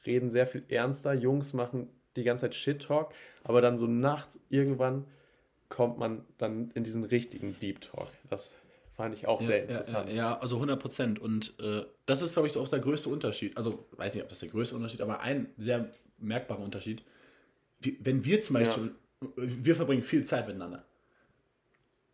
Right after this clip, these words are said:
Speaker 1: Ja, ja.
Speaker 2: Wann reden wir mal ernst?
Speaker 1: Ganz, ganz
Speaker 2: Also
Speaker 1: selten.
Speaker 2: es fä-,
Speaker 1: Das, wir reden
Speaker 2: äh,
Speaker 1: gerade
Speaker 2: das,
Speaker 1: ernst und
Speaker 2: das
Speaker 1: das
Speaker 2: fällt
Speaker 1: ist
Speaker 2: mir sehr, sehr
Speaker 1: Ausnahme.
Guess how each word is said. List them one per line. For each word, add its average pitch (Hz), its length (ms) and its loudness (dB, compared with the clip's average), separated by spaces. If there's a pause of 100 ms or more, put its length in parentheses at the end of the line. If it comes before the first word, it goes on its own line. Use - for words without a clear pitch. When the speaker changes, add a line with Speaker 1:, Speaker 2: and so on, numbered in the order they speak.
Speaker 1:
Ja, 120 120 6
ja. 110 240 4
Speaker 2:
Wann 151 100 0
reden 143 240 2
wir 131 80 2
mal 113 140 0
ernst? 107 440 -8 (1500)
Speaker 1:
Ganz, 123 460 6
ganz 110 300 0
Speaker 2:
Also 135 220 2
Speaker 1:
selten. - 300 0
Speaker 2:
es - 60 -14
fä-, - 40 -20
Speaker 1:
Das, 120 380 0
wir 120 180 2
reden 131 200 6
Speaker 2:
äh, - 20 2
Speaker 1:
gerade 131 300 8
Speaker 2:
das, 143 80 6
Speaker 1:
ernst 120 320 6
und 123 80 2
Speaker 2:
das 123 140 8
Speaker 1:
das - 80 -6
Speaker 2:
fällt 175 160 8
Speaker 1:
ist 151 40 -6
Speaker 2:
mir 151 160 6
sehr, 139 320 8
sehr 139 120 8
Speaker 1:
Ausnahme. 104 120 2